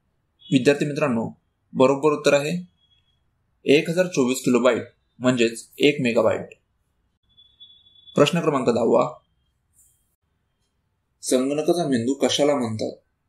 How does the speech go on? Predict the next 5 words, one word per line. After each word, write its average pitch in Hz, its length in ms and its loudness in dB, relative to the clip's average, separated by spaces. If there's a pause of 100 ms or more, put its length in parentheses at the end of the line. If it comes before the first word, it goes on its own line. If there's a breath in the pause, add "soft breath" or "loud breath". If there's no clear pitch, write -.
(1500)
मित्रांनो, 127 340 0
बरोबर 120 440 0
उत्तर 131 160 0
आहे 131 180 -2
सीपीयू. 117 460 0